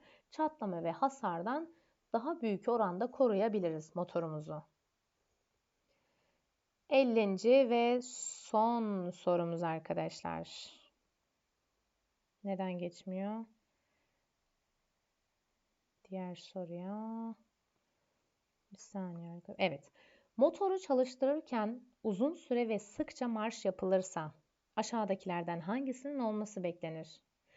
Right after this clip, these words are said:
A. Akünün boşalması. B. Far ampullerinin patlaması. C. Endüksiyon bobininin arızalanması. D. Motor devir göstergesinin arızalanması. Cevap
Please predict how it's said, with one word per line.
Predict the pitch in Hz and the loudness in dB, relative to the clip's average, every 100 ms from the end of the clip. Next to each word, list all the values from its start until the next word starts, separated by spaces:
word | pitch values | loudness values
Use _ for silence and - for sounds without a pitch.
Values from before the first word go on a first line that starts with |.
| _ _ - | _ _ 4
A. | 185 233 | 4 4
Akünün | - 214 - 196 190 | 0 -6 -2 0 0
boşalması. | 165 165 165 160 156 - 185 214 247 _ _ _ - | 0 -4 -6 -6 -8 -6 -4 -4 -6 _ _ _ 2
B. | 180 196 | 8 8
Far | 208 - 302 | 6 4 4
ampullerinin | 330 247 240 214 208 208 208 | 4 0 0 2 2 2 -2
patlaması. | 208 - - 160 151 151 - 226 262 - _ _ _ 190 | -4 -8 -6 -6 -4 -4 -4 -4 -4 -12 _ _ _ -8
C. | 160 185 | 0 2
Endüksiyon | 214 - 202 175 170 - 185 220 | 2 2 0 0 -4 -2 -2 2
bobininin | 220 190 190 190 202 | 2 2 2 0 0
arızalanması. | 202 160 156 160 156 151 156 151 - - 240 262 _ _ - | -2 -2 -4 -2 -4 -4 -6 -8 -8 -6 -4 -6 _ _ -4
D. | 185 202 247 | 2 4 2
Motor | 247 240 254 302 247 | 0 -2 0 0 2
devir | 240 240 | 2 2
göstergesinin | 202 190 - 190 190 196 - 185 | 2 0 0 -2 -2 -4 -4 -4
arızalanması. | 170 156 156 156 151 151 147 151 - 156 - _ _ _ _ _ _ _ _ _ _ _ _ _ _ _ _ _ _ _ _ _ _ _ _ _ _ _ _ _ _ _ _ - _ _ _ _ _ _ _ _ _ _ _ - 196 | -2 -4 -2 0 -2 -2 -8 -12 -12 -14 -14 _ _ _ _ _ _ _ _ _ _ _ _ _ _ _ _ _ _ _ _ _ _ _ _ _ _ _ _ _ _ _ _ -20 _ _ _ _ _ _ _ _ _ _ _ -12 0
Cevap | 269 311 220 214 - | 4 4 4 0 -4